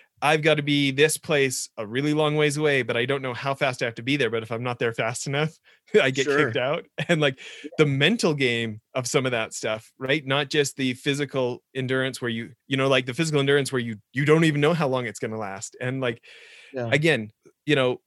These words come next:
Speaker 1: th-, they're obviously pretty secretive about some of that stuff with
Speaker 2: Sure.
Speaker 1: selection, but, but you do hear these stats that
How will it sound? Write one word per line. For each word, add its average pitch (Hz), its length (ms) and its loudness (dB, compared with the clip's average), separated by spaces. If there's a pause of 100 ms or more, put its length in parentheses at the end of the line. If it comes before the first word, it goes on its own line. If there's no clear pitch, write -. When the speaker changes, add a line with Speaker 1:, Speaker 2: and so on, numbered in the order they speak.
(100)
Speaker 1:
th-, 139 160 -6
they're 139 220 4
obviously 156 300 2
pretty 156 200 -2
secretive 165 500 -2
about 147 300 0
some 151 180 -4
of 151 80 0
that 143 220 -4
stuff - 460 -4
with 143 180 -4
Speaker 2:
Sure. 156 140 -4
Speaker 1:
selection, 131 400 -4
but, 123 200 -2 (140)
but 143 100 -2
you 139 140 -2
do 147 160 4
hear 143 180 2
these 139 220 -2
stats 135 320 -2
that 120 240 -2